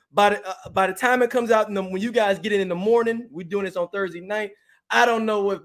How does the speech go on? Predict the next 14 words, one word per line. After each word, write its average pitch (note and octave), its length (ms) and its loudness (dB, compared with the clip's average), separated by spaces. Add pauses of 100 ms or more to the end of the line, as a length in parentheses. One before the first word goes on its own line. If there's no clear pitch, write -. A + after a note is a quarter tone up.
Bow G3 200 0
Wow G3 120 2
might F#3 220 -2
be F3+ 80 -12
drinking F3+ 220 -6
some E3+ 100 -8
Hennessy A3 340 -2
tonight G#3+ 300 -2
and F3+ 140 -2
may F3+ 140 -4
just E3 200 -8
go F#3 160 -2
after, F3 260 -4
may, F3+ 220 -8